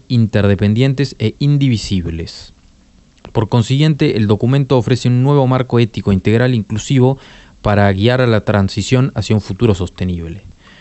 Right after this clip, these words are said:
Por otro lado, también se especula con que el seudónimo de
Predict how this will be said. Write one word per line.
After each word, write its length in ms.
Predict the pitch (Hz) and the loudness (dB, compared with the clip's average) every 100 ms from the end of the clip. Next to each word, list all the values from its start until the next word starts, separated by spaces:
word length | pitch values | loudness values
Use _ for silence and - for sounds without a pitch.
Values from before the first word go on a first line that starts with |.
| - | -6
Por 120 | - 147 | 0 2
otro 200 | 156 156 | 2 2
lado, 160 | 165 | 2
también 240 | 135 117 123 | 2 2 2
se 80 | |
especula 400 | 131 110 - 131 | 0 0 2 2
con 160 | 113 101 | 2 0
que 80 | 104 | 0
el 100 | 95 | -2
seudónimo 580 | - 104 117 127 117 | 0 2 4 4 4
de 120 | 101 | 4